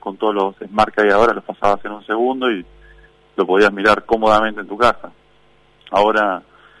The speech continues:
creo que tenés que volver a la antigua de conectar el cable en la computadora, ponerlo en la tele, y bueno, o sea, ya le restás un poco de comodidad y hace que,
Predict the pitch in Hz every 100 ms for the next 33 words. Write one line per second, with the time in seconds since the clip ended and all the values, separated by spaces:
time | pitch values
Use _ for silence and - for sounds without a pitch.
0 | _ _ 110 101 95 107 107 101 107 107
1 | 104 98 98 113 120 110 98 95 - 104
2 | 101 - 113 110 107 98 - _ _ _
3 | _ _ - 95 95 98 98 104 104 117
4 | 117 113 107 101 - - 101 104 98 87
5 | - 113 110 107 101 - _ _ _ _
6 | _ _ 98 92 80 _ - 110 101 123
7 | 120 110 104 127 113 123 117 120 117 117
8 | 110 107 110 143 147 107 98 110 - 101
9 | 92